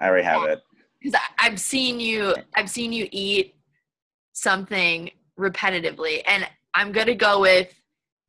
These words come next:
Speaker 2: carrots and hummus.
Speaker 1: Uh, as a snack, yeah, but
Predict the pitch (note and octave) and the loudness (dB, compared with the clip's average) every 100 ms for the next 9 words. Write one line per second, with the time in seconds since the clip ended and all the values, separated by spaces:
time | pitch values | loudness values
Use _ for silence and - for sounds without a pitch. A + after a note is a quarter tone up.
0 | _ _ - G#3 G3+ A3 A3 G3+ F3+ E3 | _ _ -6 0 2 2 -4 -8 -4 -4
1 | G#3 F4+ F#4+ - - _ _ _ _ _ | -2 -4 -4 -10 -14 _ _ _ _ _
2 | _ _ _ _ _ _ _ _ _ _ | _ _ _ _ _ _ _ _ _ _
3 | _ _ _ _ _ _ _ _ _ _ | _ _ _ _ _ _ _ _ _ _
4 | _ - _ _ _ _ - B2 A#2+ A#2+ | _ -20 _ _ _ _ 0 6 8 8
5 | A#2+ B2+ D3 E3 - G#2 G2+ F#2 - F2 | 6 4 2 -2 0 4 4 2 -4 0
6 | F2 D#2+ D2+ E2 - | 2 2 2 0 0